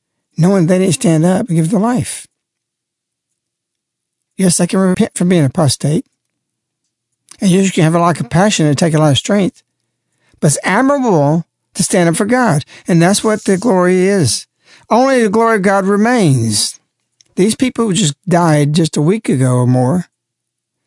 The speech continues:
have the glory of God remaining after them. And that's what converts Muslims, because Muslims who convert then in turn are killed by other Muslims, who many of them may be, through their blood, their seeds of the martyrs, convert others.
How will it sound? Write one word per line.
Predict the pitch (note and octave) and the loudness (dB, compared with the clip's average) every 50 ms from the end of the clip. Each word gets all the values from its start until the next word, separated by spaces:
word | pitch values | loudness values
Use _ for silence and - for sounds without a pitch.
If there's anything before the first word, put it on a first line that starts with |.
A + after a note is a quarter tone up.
| _ _ _ _ _ _ | _ _ _ _ _ _
have | _ - D#3 E3+ F3+ E3 | _ -4 -2 0 0 0
the | G3 F#3 | 0 0
glory | D#3+ F#3 F#3+ F#3+ F#3 F#3 F#3+ F#3+ | 0 0 0 0 2 2 0 0
of | E3 | 0
God | D#3+ D#3 D3+ D3 D3 D3 D#3 | 0 0 2 2 0 0 0
remaining | D3+ D3+ D3+ D#3 D#3+ D#3 D3+ - | 2 2 2 2 2 2 0 0
after | - F3 D3+ C#3+ - - C#3 | 0 -2 -2 -2 -2 -4 -2
them. | C3 D#3 D3 B2+ A2+ A2 G2+ _ - - - - - | -2 -2 -2 -2 -4 -6 -8 _ -14 -20 -20 -14 -4
And | - C#3 C#3 | 0 0 2
that's | D#3 F#3+ G#3+ - | 2 2 0 0
what | D4+ A#3 F#3 | -2 -4 -2
converts | - F3 D#3 E3+ D#3 - - - | -2 -2 0 0 -2 -2 -2 -4
Muslims, | G3 F3+ E3+ F3 E3+ E3+ - D3+ B2 A2 A2+ B2 C3+ - - _ - _ - | -2 0 0 0 0 -2 -2 -4 -4 -4 -6 -8 -8 -10 -12 _ -20 _ -8
because | - D#3+ D#3 C#3 C#3+ | -2 0 2 2 4
Muslims | D3+ E3+ F#3+ F#3 F#3+ F#3+ E3+ C3+ | 2 2 2 2 0 0 0 -2
who | - F3 | -2 -6
convert | - - D#3+ C#3+ F3 G3 F#3+ D#3+ D3+ - _ - - _ _ _ | -4 -4 -2 0 0 0 0 0 -2 -4 _ -20 -20 _ _ _
then | F#3 F3+ F3 F3+ | -2 0 2 2
in | F#3 F3 D3+ | 2 0 0
turn | - - F3 E3+ E3+ | 0 0 0 0 2
are | E3 C#3 | 0 -2
killed | - - G3+ F3+ F3+ E3 E3+ F3 D4 G#3+ | -4 -4 -2 0 2 2 0 0 -2 -4
by | - G3+ - - - | -4 -6 -6 -4 0
other | F#3+ G#3 G#3 G3+ F3 | 0 0 2 2 2
Muslims, | D3+ C#3 B2+ B2 A2+ - C3+ B2+ B2 B2+ - - - - - - - | 2 2 2 0 -2 -4 -4 -4 -4 -6 -6 -8 -12 -20 -20 -10 -2
who | - D#3+ C#3+ | 0 2 2
many | D3+ E3 F3+ F3+ F3 E3 | 4 4 2 2 2 2
of | D3 C#3+ | 2 2
them | F3 A3 A#3+ A3 F3+ D#3+ | 2 2 2 2 2 2
may | D#3 D#3 D#3 | 2 2 2
be, | C#3+ D3+ D3+ D3 D3 D3 | 0 0 0 2 0 0
through | - - - E3+ | -2 -2 -2 0
their | C#3+ D#3+ F#3+ A3+ | 0 0 0 0
blood, | G3+ F3 E3+ D#3 D3 D3 D3+ D3 C#3 _ _ _ _ | 0 0 0 2 2 2 0 -2 -4 _ _ _ _
their | - - E3+ C#3+ | -4 -2 0 0
seeds | - - - E3 D#3+ D3+ D3+ E3+ | 0 -2 -2 0 0 0 0 0
of | D3 | 0
the | D#3 D#3 | 0 0
martyrs, | D3+ D3+ F3+ G3+ G3 D#3 C#3+ D3+ D#3+ - - _ _ _ _ _ _ _ _ _ _ _ | 0 0 0 0 0 0 0 -2 -2 -4 -10 _ _ _ _ _ _ _ _ _ _ _
convert | - F3+ D3+ E3+ E3+ E3+ F3+ | -4 -4 -2 0 0 0 0
others. | G#3+ A#3+ B3 - B2 B2+ G#2+ - - - | -2 -2 -2 -4 -6 -4 -4 -6 -8 -10